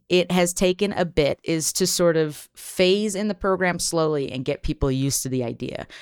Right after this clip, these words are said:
Um, so for those of you who are paying for the trash pickup, you already got a couple of, like, mock bills first to just sort of explain to you how this is gonna work, how much it's gonna cost you, and offer you the chance to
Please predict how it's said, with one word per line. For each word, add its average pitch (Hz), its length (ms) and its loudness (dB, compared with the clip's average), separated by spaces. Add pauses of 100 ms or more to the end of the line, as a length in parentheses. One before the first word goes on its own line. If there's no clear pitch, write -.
(260)
Um, 143 380 0
so - 160 0
for 165 160 -2
those 170 220 4
of 180 80 -2
you 185 120 2
who 180 80 4
are 156 160 4
paying 185 320 -2
for 190 140 -6
the 180 80 -4
trash 170 340 0
pickup, 165 380 0
you 156 60 -2
already 160 180 2
got 156 160 2
a 143 40 -4
couple 160 360 -2
of, 143 80 -2
like, 139 260 -4
mock 156 640 2
bills 240 480 4
first - 580 0 (240)
to 202 80 2
just 175 240 2
sort 170 220 4
of 143 340 -2
explain 165 580 0
to 202 120 -2
you 190 100 6
how 185 140 6
this 170 120 0
is 160 80 -8
gonna 160 140 2
work, 170 380 4 (480)
how 170 160 0
much - 180 -4
it's 160 100 -6
gonna 147 140 0
cost 160 420 2
you, 151 260 4 (240)
and 147 120 -2
offer 147 260 2
you 147 80 4
the 147 100 2
chance 151 380 2
to 139 480 2